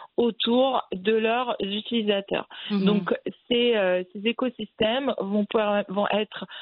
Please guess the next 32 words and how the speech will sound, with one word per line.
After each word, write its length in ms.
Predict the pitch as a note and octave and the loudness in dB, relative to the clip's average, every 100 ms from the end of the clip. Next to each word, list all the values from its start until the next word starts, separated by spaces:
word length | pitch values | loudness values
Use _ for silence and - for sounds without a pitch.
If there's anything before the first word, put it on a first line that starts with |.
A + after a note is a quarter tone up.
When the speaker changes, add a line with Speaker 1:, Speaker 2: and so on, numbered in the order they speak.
| - | -6
Speaker 1:
particulièrement 880 | G3+ F#3+ - - A3+ G#3+ G#3 G#3+ G#3+ | -6 -6 -10 -4 0 0 2 0 0
sur, 440 | G3+ - A3 G#3+ F#3+ | 0 0 2 2 0
euh, 120 | F3+ | 0
nos 420 | F3+ F3+ F3 E3+ | 2 4 2 2
applications, 840 | F3+ F#3 F3 F3 F3 A#3+ C4 C4+ | 0 -2 0 0 0 0 2 2
selon, 600 | B3 A3 G3+ G#3 A3+ A3 | 0 0 2 2 4 4
euh, 140 | G3 F3+ - - - | 2 0 -4 -12 -2
les 140 | G3 | 0
besoins, 440 | F#3 G#3+ G3+ G#3+ A3 | 2 0 0 0 2
en 140 | G#3 | 0
fait, 240 | F3+ G#3 G3+ - | 0 -2 -4 -6
des 260 | F3 F3 | -4 -2
entreprises. 560 | F3 - F3+ - D4 D#4+ - - - | -4 -6 -6 0 0 0 -6 -16 -6
Mais 100 | G#3 | -2
on 220 | G#3+ G3+ G#3 | 2 2 0
va 200 | G#3 G3 | 0 0
avoir 320 | G#3 C#4+ C#4+ | 0 -2 2
aussi, 680 | A3 G#3 _ B3 C4+ C#4+ - | 2 0 _ 0 2 2 2
euh, 220 | G3 F#3 F#3 | 2 2 0
des, 300 | F3 F#3 F3+ | 2 2 2
des 180 | F#3+ | 0
choses 280 | F#3 A#3 B3 - | 2 2 0 -2
qui 100 | - | -10
peuvent 220 | - F#3+ - | -6 -4 -2
être 320 | G#3 - - | -2 -4 -6
en 220 | F3 E3+ | -4 -6
présentiel, 840 | - G#3 G3 F3+ - G#3+ A3 B3+ B3 - - - | -2 0 0 -2 -2 0 2 0 -4 -10 -12 -2
donc 280 | F#3+ G#3 G3 F#3+ | 2 2 0 -4
pour, 280 | - A3+ A3 | 0 2 2
euh, 160 | F#3+ F3+ | 2 0
pour 240 | - G3+ - | -2 -8 -2
que 320 | A#3+ A#3 A#3 | 2 2 2